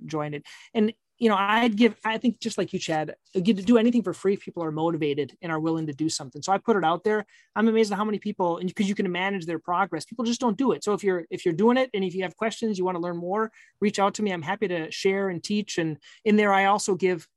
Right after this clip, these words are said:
two of my best presentations, my one on plantar fasciitis and then one on the surgery.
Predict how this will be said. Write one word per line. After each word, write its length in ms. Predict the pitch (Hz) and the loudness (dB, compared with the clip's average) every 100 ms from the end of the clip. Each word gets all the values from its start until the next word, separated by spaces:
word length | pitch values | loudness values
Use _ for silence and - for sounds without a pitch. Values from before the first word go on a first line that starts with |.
| _ | _
two 200 | 226 220 | 0 0
of 80 | 190 | 0
my 260 | 175 170 - | -4 -6 -10
best 300 | 165 190 - | -6 -4 -4
presentations, 800 | 190 160 160 170 170 - 135 127 | -4 -4 -4 -2 -2 -4 -10 -8
my 80 | 165 | -4
one 160 | 165 180 | -2 -2
on 140 | 160 | -2
plantar 240 | 190 175 | -4 -4
fasciitis 720 | 165 160 - 156 190 233 - - _ _ _ _ | -4 -4 -2 -2 0 -2 -6 -14 _ _ _ _
and 140 | 185 175 | -4 -2
then 140 | 170 | 0
one 180 | 170 170 | 0 0
on 320 | 160 156 160 | -2 -4 -6
the 80 | 156 | -8
surgery. 600 | - 190 170 156 143 143 | 0 2 2 -2 -4 -8